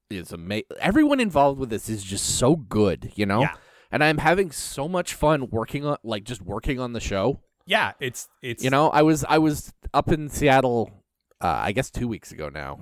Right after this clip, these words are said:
Speaker 2: Mm-hmm.
Speaker 1: just for the recording, and God, I enjoy doing that.
Speaker 2: Yeah, just us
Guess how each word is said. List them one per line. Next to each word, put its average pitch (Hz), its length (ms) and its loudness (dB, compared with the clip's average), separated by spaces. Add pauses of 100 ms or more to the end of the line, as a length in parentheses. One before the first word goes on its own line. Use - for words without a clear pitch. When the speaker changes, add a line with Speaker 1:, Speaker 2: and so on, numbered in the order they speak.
Speaker 2:
Mm-hmm. 131 140 -4
Speaker 1:
just - 180 -4
for 98 200 -2
the 95 80 -4
recording, 98 360 -2
and 87 120 -16 (100)
God, 165 240 4
I 123 100 0
enjoy 92 340 -6
doing 80 280 -8
that. 69 220 -14 (340)
Speaker 2:
Yeah, 226 220 -2 (120)
just - 280 -6
us 139 260 -4